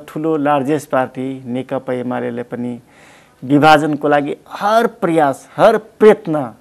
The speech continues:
सुनियोजित रूपमा प्री प्लान त्यो तरिकाले अगाडि बढ्नुभएको छ। अ, त्यो कारणले उहाँले जे हामीले संवैधानिक कुरा, कानुनी कुरा उठाएका छौँ त्योप्रति उहाँको कुनै पनि प्रकारको रुचि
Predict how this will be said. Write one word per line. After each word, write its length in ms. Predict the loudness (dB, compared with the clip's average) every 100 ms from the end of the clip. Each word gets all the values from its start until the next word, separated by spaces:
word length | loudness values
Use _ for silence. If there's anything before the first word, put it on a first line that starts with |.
| _ _ _ _ _
सुनियोजित 800 | -6 0 2 4 2 2 -2 -2
रूपमा 300 | -8 -4 -4
प्री 320 | -4 0 0
प्लान 560 | 0 4 6 6 4 -2 -14 _ -2
त्यो 140 | -2
तरिकाले 520 | -2 -4 -4 -4 -4
अगाडि 280 | -4 -6 -8
बढ्नुभएको 640 | -8 -10 -10 -12 -12 -12 -14
छ। 160 | -10
अ, 1200 | -10 -10 -14 -20 _ -20 -20 _ -8 -6 -4 -4 -6 0
त्यो 200 | 2 2
कारणले 500 | 0 0 -2 -4 -6
उहाँले 560 | -6 -6 -6 -6 -6 -8 _
जे 280 | -12 -4 -2
हामीले 420 | -2 -4 -6 -8
संवैधानिक 760 | -6 -2 0 0 -2 -2 -4 -8 _ -12 -10 -10 -8
कुरा, 280 | -6 -4 -4
कानुनी 580 | -6 -6 -4 -2 -2 -4
कुरा 240 | -4 -6
उठाएका 540 | -6 -10 -10 -10 -10
छौँ 360 | -14 -12 -12 -12 -18 _ -20 _ _
त्योप्रति 480 | 2 4 2 -2 -2
उहाँको 300 | -4 -4 -6
कुनै 500 | -8 -6 0 2 2
पनि 420 | -2 _ 4 4
प्रकारको 600 | 2 -2 -2 -4 -4 -4
रुचि 420 | 0 -2 -2 -4